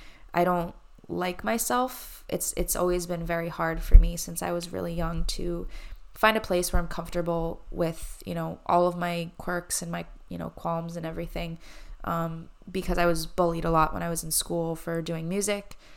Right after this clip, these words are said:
And a lot of people thought I was weird because my passions were a lot different than most people's. Um, I was a very creative mind and, you know, always singing and dancing and doing something,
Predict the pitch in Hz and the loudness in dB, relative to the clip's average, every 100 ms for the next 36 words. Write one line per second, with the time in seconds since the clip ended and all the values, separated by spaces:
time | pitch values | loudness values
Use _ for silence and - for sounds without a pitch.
0 | - - - 175 165 165 165 170 165 165 | -8 -6 -2 0 0 0 0 2 2 0
1 | 175 170 170 165 165 180 233 240 214 190 | -4 -4 0 0 0 2 2 2 0 -4
2 | 175 175 - 170 170 175 170 175 165 156 | -4 -4 -2 -2 -2 -6 -2 0 0 -2
3 | - 180 175 180 170 170 - 175 170 175 | -4 -6 -6 -4 -4 -6 -8 -6 -2 -2
4 | 165 - - - - - 170 170 165 165 | -2 -8 -14 -20 -20 -6 -2 0 0 0
5 | 165 170 165 - 208 196 196 190 190 190 | 0 0 0 0 0 2 2 2 2 2
6 | 185 175 160 160 170 - - 175 160 156 | 0 -2 -4 -6 -12 -18 -10 -4 -2 -4
7 | 151 - - 175 170 165 - - - 220 | -6 -4 2 4 4 -2 -6 -6 -2 -2
8 | 202 202 180 165 185 180 185 170 165 170 | -2 -4 -4 0 0 0 -4 -2 -2 -2
9 | 165 175 165 160 160 | -2 -4 -4 -4 -4